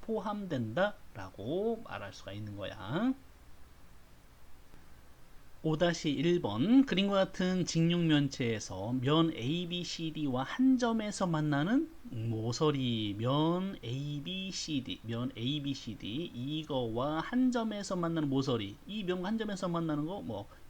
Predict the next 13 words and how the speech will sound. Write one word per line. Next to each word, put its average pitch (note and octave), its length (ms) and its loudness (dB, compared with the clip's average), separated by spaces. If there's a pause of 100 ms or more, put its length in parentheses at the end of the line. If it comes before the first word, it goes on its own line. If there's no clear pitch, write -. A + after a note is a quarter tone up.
비에프, B2+ 640 0 (680)
그다음에 G#2 280 -8
씨지, D3 720 -6 (600)
그다음에 G#2+ 240 -8
디에이치, D#3 1000 -4 (400)
에이치이 D3+ 800 -2 (360)
이렇게 D3+ 260 -8
있겠죠. F#3 760 -6
음, G2 180 -8
자, - 180 -10
뭐뭐가 G#2 300 -6
있어? G#3+ 540 -2 (500)
비에프, D3+ 1500 -2